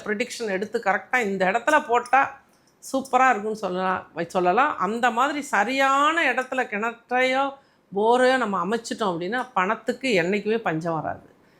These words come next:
ஆனா இதுவே தவறா வடமேற்குல இருந்தா ஒரு பாதிப்பு, வடமேற்கு மேற்குல இருந்தா ஒரு பாதிப்பு, தென்மேற்கு தெற்கு, தென்மேற்கு மேற்கு, தென்கிழக்கு கிழக்கு, தென்கிழக்கு தெற்கு இந்த மாதிரி இடங்கள்ல இருந்தா அந்தந்த பகுதிக்கு தகுந்த மாதிரி பிரச்சனைகளை கொடுக்கும்.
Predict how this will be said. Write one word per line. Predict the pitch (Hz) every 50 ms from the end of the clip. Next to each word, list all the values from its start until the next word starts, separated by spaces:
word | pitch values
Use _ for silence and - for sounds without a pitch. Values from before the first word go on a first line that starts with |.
| _ _
ஆனா | - - 320 349 320
இதுவே | 285 269 294 320 339 339 339
தவறா | 339 254 240 247 269 269 262 240 - 208
வடமேற்குல | 214 220 247 247 247 240 240 226 - 220 202
இருந்தா | 190 185 185 185 214 240
ஒரு | 233 208 185 170
பாதிப்பு, | 165 170 170 170 170 165 156 - - 165 165 160
வடமேற்கு | 170 185 214 226 240 240 226 214 - 185
மேற்குல | 170 180 208 254 285 277 277 262 247
இருந்தா | 226 190 196 208 226 226
ஒரு | 208 190 175 165
பாதிப்பு, | 165 170 165 165 170 156 - 170 175 165
தென்மேற்கு | - 208 214 240 254 254 247 247 220 202 - 196 196
தெற்கு, | - 233 233 233 - - 285 - -
தென்மேற்கு | 226 220 226 226 226 226 220 - - - 190
மேற்கு, | 185 196 208 240 254 247 247 - 262 277 262 269 - - - _ _ _
தென்கிழக்கு | - 233 226 247 254 240 254 247 233 - - 208 196
கிழக்கு, | 202 - 240 269 262 262 - 285 285 277
தென்கிழக்கு | - 240 214 220 220 214 214 208 196 - 190 180 -
தெற்கு | - 226 233 226 - 269 233
இந்த | 220 226 247 247
மாதிரி | 247 240 240 226 208 196 202
இடங்கள்ல | 214 254 277 277 269
இருந்தா | 254 220 190 180 202 277 311 320 - - - _ _
அந்தந்த | - - 214 262 302 330 330 349 349 330 320 294 294 277
பகுதிக்கு | 277 - 277 269 269 349 330 359 330 - - 294 -
தகுந்த | - 254 226 226 262 277 285 277 269 240
மாதிரி | 220 233 262 269 339 349
பிரச்சனைகளை | 330 - - 214 - - 208 214 196 180 165 156 147
கொடுக்கும். | - 147 139 131 - -